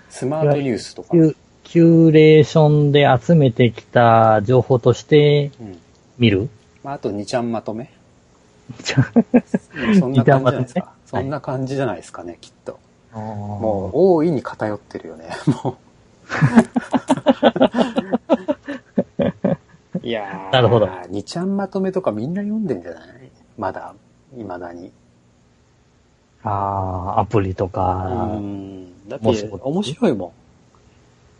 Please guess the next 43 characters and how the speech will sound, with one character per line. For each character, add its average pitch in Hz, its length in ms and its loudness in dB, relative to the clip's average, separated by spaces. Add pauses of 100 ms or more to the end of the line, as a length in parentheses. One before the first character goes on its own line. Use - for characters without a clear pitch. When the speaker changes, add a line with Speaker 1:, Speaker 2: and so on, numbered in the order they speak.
(200)
Speaker 1:
新 110 400 -4
聞 110 100 -2
読 101 200 -2
む 90 120 -12
よ 82 120 -18
り。 - 60 -20 (3750)
Speaker 2:
<laughs> - 20 -6
な 117 140 4
る 110 80 2
ほ 104 100 0
ど。 98 240 -6
Speaker 1:
絶 104 240 -4 (140)
対 120 140 -2
面 160 160 2
白 185 140 -4
い - 20 -10
と 156 60 -8
思 - 40 -
う - 0 -
よ。 120 60 -2
Speaker 2:
や 120 80 -4
っ - 20 -20
ぱ - 140 -20 (100)
り、 160 60 -6
な 160 120 4
ん 180 40 2
だ 185 80 6
ろ 143 80 6
う - 20 -2
ね、 110 200 2
そ - 140 -10
こ 180 120 4
に 185 80 6
は 127 100 4
感 160 300 2
情 165 160 4
が 160 100 2
入 135 160 2
っ - 20 -2
て - 120 -8
る 92 80 -6
か 95 120 -16
な。 90 120 -16